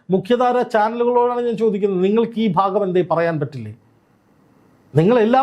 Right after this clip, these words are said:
ഭാഗവും പറയേണ്ടവരല്ലേ? അതോ നിങ്ങൾക്കിഷ്ടമുള്ള നിങ്ങളുടെ രാഷ്ട്രീയ അജണ്ടകൾക്കും നിങ്ങളുടെ മുതലാളിയുടെ രാഷ്ട്രീയ അജണ്ടകൾക്കും മാത്രമേ നിങ്ങൾ, ഏഹ്,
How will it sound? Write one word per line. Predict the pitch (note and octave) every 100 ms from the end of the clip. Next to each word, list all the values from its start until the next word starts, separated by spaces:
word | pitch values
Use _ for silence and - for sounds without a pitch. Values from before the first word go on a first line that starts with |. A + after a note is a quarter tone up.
| G#3+
ഭാഗവും | G#3 G#3+ G#3+ F3+
പറയേണ്ടവരല്ലേ? | D#3+ F3 F#3 E3 C3+ A2 G2 - _ _ _ _ _ _ _ _ - E3+
അതോ | A3 G#3+
നിങ്ങൾക്കിഷ്ടമുള്ള | A3 A#3 G#3+ G#3+ G3+ G3 G#3 F#3
നിങ്ങളുടെ | G3+ G#3+ G3+
രാഷ്ട്രീയ | F#3 - - G#3 F#3
അജണ്ടകൾക്കും | F#3 F#3 F#3+ F#3 G#3+ F#3
നിങ്ങളുടെ | G3 G3+ F#3
മുതലാളിയുടെ | F3+ G3 G#3+ A#3 A3+ G3+
രാഷ്ട്രീയ | F3+ - G3 F#3+
അജണ്ടകൾക്കും | F3+ F3+ F3+ F#3 E3+
മാത്രമേ | F3+ F#3+ - A3+ A3
നിങ്ങൾ, | G3 F3 - _ -
ഏഹ്, | E3+